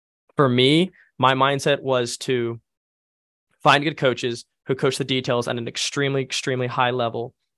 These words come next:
and do what it takes to be able to intern under them. I mean, with my internship at, with T C U and Zach Dakin, I was working,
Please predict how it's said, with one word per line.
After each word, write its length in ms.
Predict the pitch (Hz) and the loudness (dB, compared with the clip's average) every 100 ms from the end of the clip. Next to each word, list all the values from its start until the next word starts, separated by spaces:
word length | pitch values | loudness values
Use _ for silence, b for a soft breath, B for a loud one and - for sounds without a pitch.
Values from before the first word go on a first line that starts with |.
| - | -6
and 180 | 131 120 | -6 0
do 100 | 127 | 0
what 100 | 120 | 0
it 120 | - | 0
takes 300 | 131 113 - | -2 -2 -6
to 60 | 127 | -6
be 160 | 120 | -4
able 140 | 117 117 | -4 -6
to 80 | |
intern 300 | 113 117 123 | -8 -8 -6
under 180 | 131 135 | -6 -6
them. 200 | - 135 _ _ | -8 -12 _ _
I 40 | 127 | 2
mean, 160 | 117 - B B B _ | 2 2 B B B _
with 140 | 135 135 | 4 6
my 160 | 143 | 4
internship 300 | 143 131 131 | 4 2 2
at, 80 | 131 - - | 0 -6 0
with 220 | 123 - _ | 0 0 _
T 120 | - | 0
C 140 | 135 131 | 2 4
U 120 | 131 | 2
and 80 | 120 | 4
Zach 200 | 127 123 | 2 4
Dakin, 380 | 127 127 120 - - | 2 2 -2 -6 -2
I 120 | 123 | 0
was 180 | 131 127 | 0 0
working, 500 | 123 120 120 113 | -4 -4 -6 -6